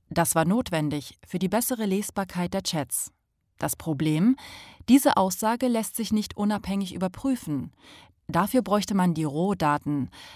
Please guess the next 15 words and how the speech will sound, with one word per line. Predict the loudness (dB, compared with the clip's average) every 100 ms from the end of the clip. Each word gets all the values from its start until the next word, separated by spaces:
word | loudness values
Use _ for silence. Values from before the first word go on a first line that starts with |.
| -4
also | -2 -2 -4
die | -4 -4
originalen | -4 -2 2 4 2
Daten | 2 0 0 0 -2
aus | -4
dem | -2 -2
Hack. | -2 -6 -8 -20 _ _
Doch | -6 -2
genau | 0 0 0
die | -2
fehlen. | -2 0 0 0 -4 -8 -16 -20 -20 -20 _ -8
Sie | 0 2
liegen | 4 4 6
in | 4
Frankreich | 0 0 2 0 -4 -6 -8 -14